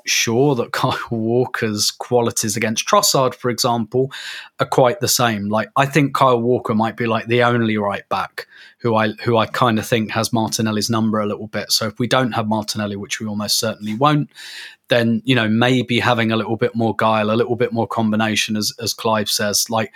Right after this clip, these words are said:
I guess I don't really know 'cause we haven't seen it yet. We've seen so many different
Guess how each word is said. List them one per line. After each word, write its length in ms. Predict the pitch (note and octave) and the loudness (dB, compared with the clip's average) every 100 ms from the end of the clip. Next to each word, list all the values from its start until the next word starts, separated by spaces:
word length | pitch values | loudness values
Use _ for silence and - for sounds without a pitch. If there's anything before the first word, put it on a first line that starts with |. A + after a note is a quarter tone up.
| - - - | -16 -18 -6
I 80 | A#2+ | 2
guess 220 | D#3 C#3+ | 2 4
I 40 | D3+ | 4
don't 220 | D3 C#3 | 4 4
really 240 | C#3 C3 | 4 4
know 260 | C3+ C#3 A#2 | 4 4 2
'cause 220 | - A2 | 0 0
we 80 | A#2 | 0
haven't 320 | B2 C3 A#2 _ | 2 0 -2 _
seen 560 | - - - C3+ C3+ C3+ | 0 2 2 2 2 2
it 140 | B2 - | 0 -2
yet. 280 | A2 G2 - | -4 -4 -4
We've 220 | A#2 A2+ | -2 0
seen 260 | - C3+ A#2+ | 2 2 2
so 380 | - - A#2+ C#3 | 2 2 2 4
many 480 | C#3 C3+ C3+ B2 | 4 4 2 0
different 560 | A#2 C3+ - - A2 G2+ | 0 0 0 0 0 -2